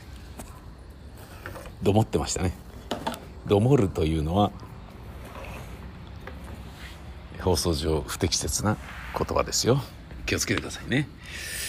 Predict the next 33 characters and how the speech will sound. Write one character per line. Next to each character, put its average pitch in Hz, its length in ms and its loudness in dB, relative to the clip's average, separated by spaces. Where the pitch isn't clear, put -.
え 92 680 4
ー、 - 1500 -14
ち - 80 2
ょ - 20 0
っ - 20 0
と - 180 -2
足 87 240 6
の 123 100 8
裏 120 260 6
が 95 100 6
痛 82 240 2
く - 100 0
て - 140 -6
で - 80 -8
す - 120 0
ね、 82 80 2
ち - 120 0
ょ - 60 6
っ - 20 -8
と、 - 200 -4
え 87 500 2
ー、 - 20 4
弱 87 180 6
っ 82 40 0
た 80 200 -2
な 80 120 0
っ - 20 -8
て 90 100 0
い 80 160 2
う 82 60 2
の 80 160 0
は、 78 240 0
え 57 1000 -4